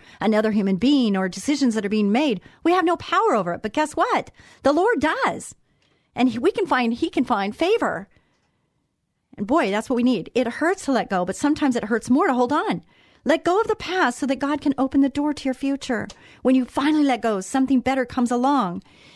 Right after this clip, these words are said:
To heal your wound, you need to stop touching it. That's good words, right? Letting go doesn't mean that you don't care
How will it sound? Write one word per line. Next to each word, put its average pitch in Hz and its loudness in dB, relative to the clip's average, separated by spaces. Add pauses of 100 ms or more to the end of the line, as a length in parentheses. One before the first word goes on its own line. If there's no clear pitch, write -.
(300)
To 262 -2
heal 311 0
your 311 0
wound, 294 2
you 247 0
need 247 2
to 247 0
stop 233 -2
touching 220 0
it. 185 -6 (880)
That's 247 -6
good 254 0
words, 240 -2
right? 233 -2
Letting 285 2
go 262 0
doesn't 240 -2
mean 262 4
that 226 0
you 220 -2
don't 226 -2
care 370 0